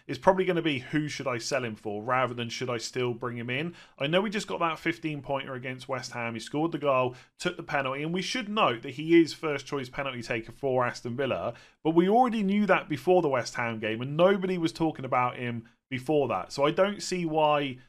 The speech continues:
there's now this mad rush to get him in. It feels very knee-jerk to me. And if the penalties dry up, the attack and returns dry up as well. He's at nought point nought nine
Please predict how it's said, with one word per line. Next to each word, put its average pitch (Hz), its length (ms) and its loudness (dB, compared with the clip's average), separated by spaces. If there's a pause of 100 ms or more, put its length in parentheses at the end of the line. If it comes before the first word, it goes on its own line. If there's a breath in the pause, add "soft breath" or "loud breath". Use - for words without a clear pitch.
(160 loud breath)
there's 135 140 -4
now 143 180 0
this 135 140 -6
mad 139 400 -4
rush 135 280 -2
to 123 60 -14
get 123 180 -2
him 131 80 -8
in. 120 100 -4
It 107 80 -10
feels 139 240 -6
very 160 300 0
knee-jerk 139 580 -6
to 120 100 -10
me. 117 400 -6 (260 loud breath)
And 156 120 -4
if 170 80 0
the 170 80 -2
penalties 202 420 -2
dry 156 300 4
up, 117 340 0
the 147 140 -2
attack 170 320 -4
and 160 80 -6
returns 156 420 -6
dry 151 240 0
up - 140 -4
as 135 100 -4
well. 151 240 0
He's 113 140 -4
at 131 100 -8
nought 175 320 -2
point 151 280 -6
nought 147 300 -4
nine 131 420 -4